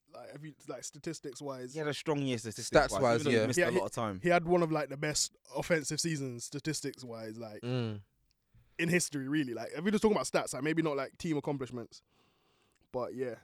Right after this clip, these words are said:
Speaker 1: that's, that, that's why he got
Speaker 2: I've
Speaker 1: it.
Speaker 2: got a bone
Speaker 1: If he,
Speaker 2: to pick
Speaker 1: if they
Speaker 2: with
Speaker 1: made the
Speaker 2: this.
Speaker 1: playoffs, he could have.
Speaker 3: How many ga-, how many games he play?
Speaker 2: Sixty sign.
Speaker 1: Sixty
Speaker 2: He made the
Speaker 1: something.
Speaker 2: cutoff.
Speaker 3: Ah, that's right.
Speaker 1: He would have been pushing for
Speaker 3: Okay.
Speaker 1: first team if they made the playoffs.
Speaker 3: I thought he played a little, like, fifty-five,
Speaker 2: Nah, no, no, no.
Speaker 3: fifty.
Speaker 2: He, he made more than enough.
Speaker 3: I let him off the night.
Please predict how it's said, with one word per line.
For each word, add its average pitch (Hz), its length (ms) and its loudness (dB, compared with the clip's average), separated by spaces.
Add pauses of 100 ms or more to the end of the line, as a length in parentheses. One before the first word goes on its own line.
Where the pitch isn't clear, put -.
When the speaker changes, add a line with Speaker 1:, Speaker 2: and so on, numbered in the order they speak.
Speaker 1:
that's, 135 220 -6
that, 139 200 -4
that's 139 220 -4
why 123 100 -4
he 127 80 -6
got 139 120 -2
Speaker 2:
I've 143 40 0
Speaker 1:
it. - 60 -6
Speaker 2:
got 131 80 4
a 117 60 6
bone 127 160 2
Speaker 1:
If 123 80 -2
he, 185 40 4
Speaker 2:
to 180 60 0
pick 175 80 -4
Speaker 1:
if 160 80 -4
they 170 60 2
Speaker 2:
with 170 40 2
Speaker 1:
made 196 140 4
the - 20 2
Speaker 2:
this. 180 180 2
Speaker 1:
playoffs, 135 120 -2
he 139 80 -6
could 156 140 -4
have. 139 80 -6 (100)
Speaker 3:
How 165 80 10
many 208 140 12
ga-, 185 140 4
how 139 100 4
many 214 120 8
games 190 180 10
he 123 60 4
play? 98 220 2 (200)
Speaker 2:
Sixty - 320 -18 (220)
sign. 117 340 -14 (140)
Speaker 1:
Sixty 123 320 -8
Speaker 2:
He 123 60 -6
made 131 140 -2
the - 20 -4
Speaker 1:
something. 123 160 -6
Speaker 2:
cutoff. 78 160 -8 (160)
Speaker 3:
Ah, 104 200 8
that's - 140 4
right. 87 360 -4 (120)
Speaker 1:
He 165 60 2
would 180 100 6
have 180 60 4
been 175 80 6
pushing 190 260 8
for - 80 -6
Speaker 3:
Okay. - 80 -4
Speaker 1:
first 175 220 4
team 143 100 -2
if 135 100 -4
they 135 100 -2
made 135 120 -2
the 123 80 -6
playoffs. 131 260 -2
Speaker 3:
I 127 60 10
thought 131 140 6
he 123 80 8
played 113 180 4
a 101 60 4
little, 92 160 2
like, 90 240 -4
fifty-five, 104 960 0
Speaker 2:
Nah, 107 200 -2
no, 101 80 -6
no, 95 60 -8 (120)
no. 87 40 -10
Speaker 3:
fifty. 104 240 0
Speaker 2:
He, 117 180 -4
he 120 60 -2
made 113 200 -4
more 110 180 -4
than 98 120 -6
enough. 90 200 -10
Speaker 3:
I 117 320 8
let 123 200 10
him 98 120 4
off 95 140 2
the 104 80 2
night. 117 240 8